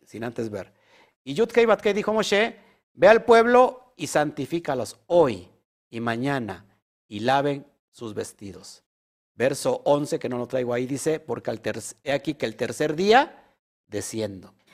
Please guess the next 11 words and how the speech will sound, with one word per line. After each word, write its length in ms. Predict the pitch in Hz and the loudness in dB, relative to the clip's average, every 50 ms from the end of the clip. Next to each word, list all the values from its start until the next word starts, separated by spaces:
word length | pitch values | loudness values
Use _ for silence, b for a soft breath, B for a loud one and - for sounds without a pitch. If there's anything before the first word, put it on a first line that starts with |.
| b b b b b b b b _ _ | b b b b b b b b _ _
Tres 560 | - 156 170 196 214 226 220 - - 151 143 143 | -2 2 4 6 8 6 6 4 -4 -12 -10 -6
días 460 | 180 220 220 233 220 220 208 - - - | -4 -2 2 2 2 2 2 0 -8 -8
importantes, 840 | - 185 190 180 175 175 151 147 147 - 185 196 202 190 214 190 - - | -2 -2 -2 0 2 0 0 0 0 0 0 0 0 -2 -6 -6 -4 -6
haciendo 280 | - - - 185 190 190 | -4 -4 -2 0 0 0
alusión 360 | 180 160 143 - 175 170 160 | 0 0 0 0 0 2 2
al 80 | 147 | 0
Mashiach. 480 | 135 127 113 - 156 160 180 220 220 - - b b b b b b | 0 -2 -2 0 2 2 2 2 0 -4 -12 b b b b b b
Tres 260 | _ - 190 190 180 | _ 2 2 2 4
días 200 | 170 190 185 180 | 2 0 0 0
fue 400 | - - 180 185 190 190 185 190 B B B B B | 0 2 4 4 4 4 2 -2 B B B B B
Mashiach 600 | - 127 123 - - 175 185 175 170 170 165 | -2 -2 -2 -2 -2 0 4 4 4 4 4